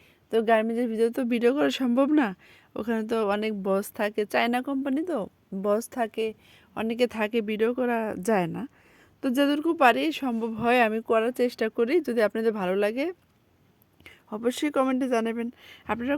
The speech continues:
কমেন্ট করলে হয় কি, মানে আপ-, আমার ভিডিও বানানোর জন্য উৎসাহ জাগে। যদি ভালোটা কমেন্ট করেন কিংবা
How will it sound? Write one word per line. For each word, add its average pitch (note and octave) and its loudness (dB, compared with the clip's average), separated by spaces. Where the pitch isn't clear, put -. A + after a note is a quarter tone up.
কমেন্ট B3 0
করলে B3+ 0
হয় A#3+ 0
কি, C#4 -4
মানে F3+ -4
আপ-, F3 -8
আমার G#3 -6
ভিডিও A#3+ 0
বানানোর B3+ -2
জন্য C4 -2
উৎসাহ B3+ 0
জাগে। F3 0
যদি A3 -2
ভালোটা G#3+ -2
কমেন্ট A3 -4
করেন G#3 -2
কিংবা A3 -2